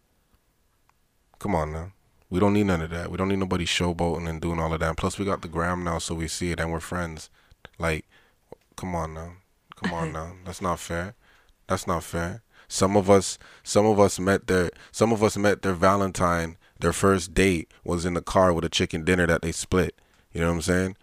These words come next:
Speaker 1: So on Valentine's, they're reenacting that. You know what I mean? And then they're on the gram at the same time, laughing at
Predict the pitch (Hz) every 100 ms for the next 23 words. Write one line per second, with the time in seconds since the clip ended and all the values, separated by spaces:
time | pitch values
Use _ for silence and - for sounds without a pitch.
0 | _ - 92 85 80 90 90 98 87 85
1 | - 85 82 85 87 90 90 - 82 78
2 | - 80 82 82 85 92 - 87 82 85
3 | 87 85 78 82 87 85 - - 87 82
4 | 85 85 85 85 - 87 85 80